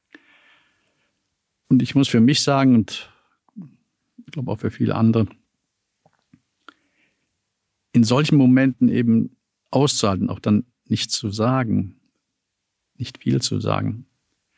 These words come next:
Vielleicht nur ein Wort des irgendwo doch Trost, das ist auch ein Trost, das ist vielleicht der eigentliche Trost.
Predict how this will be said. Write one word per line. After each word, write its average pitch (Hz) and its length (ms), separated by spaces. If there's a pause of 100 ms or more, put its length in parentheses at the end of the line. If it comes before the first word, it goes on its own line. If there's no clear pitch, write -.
(760)
Vielleicht 110 220
nur 120 140
ein 117 280
Wort 113 200
des - 360
irgendwo 123 340
doch 113 220
Trost, - 440
das 113 80
ist 107 140
auch 123 80
ein 110 100
Trost, 98 420
das - 80
ist - 60
vielleicht 107 240
der 110 180
eigentliche 101 380
Trost. - 540